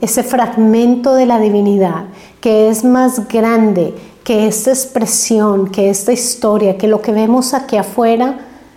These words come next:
definitivamente estarías allí más anclado y esto de afuera comienza a perder poder. Pero mientras nosotros seguimos en el papel de víctima,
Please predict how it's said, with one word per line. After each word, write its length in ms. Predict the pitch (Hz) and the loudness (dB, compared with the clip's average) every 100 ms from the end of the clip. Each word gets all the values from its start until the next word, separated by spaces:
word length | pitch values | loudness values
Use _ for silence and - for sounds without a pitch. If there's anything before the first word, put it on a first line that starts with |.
| - | -6
definitivamente 1300 | 220 233 226 214 226 220 220 233 233 226 262 277 - - - - _ - - | -4 0 0 2 2 2 4 2 0 0 0 0 -4 -18 -20 -20 _ -8 -4
estarías 720 | 247 - 214 220 226 233 233 | -2 -2 0 2 2 0 -2
allí 480 | 240 240 185 240 262 | -2 -2 0 2 2
más 280 | 277 285 285 | 2 0 0
anclado 600 | 269 254 254 240 262 285 - - - | 0 0 2 2 2 0 -4 -14 -2
y 160 | 247 233 | 2 2
esto 640 | 254 254 - 202 180 185 - - | 2 0 -4 -2 -2 -4 -12 -6
de 160 | 196 214 | -2 0
afuera 720 | 185 - 262 254 208 180 180 - - - | -2 -2 2 2 2 0 -4 -8 -20 -8
comienza 880 | - 208 208 208 208 202 - 214 202 - | -2 2 2 2 2 0 0 -2 -4 -4
a 140 | 233 | -2
perder 680 | 214 196 180 196 190 190 - - - | -2 0 2 2 2 -2 -14 -20 -4
poder. 520 | 202 180 170 - - - - - | -2 0 0 -2 -12 -20 -20 -4
Pero 180 | 254 240 | 0 2
mientras 400 | 233 226 226 240 | 2 2 2 2
nosotros 480 | 233 233 240 277 285 | 2 0 -2 -2 -4
seguimos 540 | 302 - 214 233 233 | -4 0 0 0 0
en 120 | 262 | 0
el 100 | 240 | 0
papel 580 | 233 202 - 226 233 240 | 0 -4 0 0 2 2
de 100 | 247 | 0
víctima, 640 | 208 220 214 220 214 220 | 0 0 -2 -2 0 0